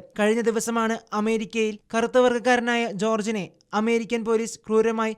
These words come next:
ശ്വാസം മുട്ടിച്ചു കൊന്നത്. തുടർന്ന് കറുത്ത വർഗ്ഗക്കാർ പ്രതിഷേധവുമായി മുന്നോട്ട് വരികയായിരുന്നു. എന്നാൽ വെളുത്ത വർഗ്ഗക്കാരനായ രണ്ട്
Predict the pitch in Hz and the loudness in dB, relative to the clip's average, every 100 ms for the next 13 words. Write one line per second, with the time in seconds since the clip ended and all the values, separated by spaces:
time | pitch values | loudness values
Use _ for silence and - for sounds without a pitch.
0 | - 233 240 233 240 240 180 226 208 190 | -10 -2 0 0 -2 -4 -6 -8 -4 -2
1 | 185 190 185 _ 214 220 220 226 220 226 | -2 -4 -6 _ 0 0 0 -2 -2 -2
2 | 226 240 233 220 214 233 226 226 220 226 | 0 0 0 -2 0 -2 -2 -6 -4 -2
3 | 247 233 233 233 226 226 220 214 214 220 | 0 2 4 2 0 -6 -4 -2 0 0
4 | 233 202 190 196 185 190 190 180 - _ | 2 0 0 0 -2 -2 -6 -10 -18 _
5 | 226 240 262 254 240 247 262 254 247 247 | -2 2 2 6 4 6 4 4 2 2
6 | 247 240 247 233 180 185 220 226 | 0 2 0 0 -2 -2 -2 0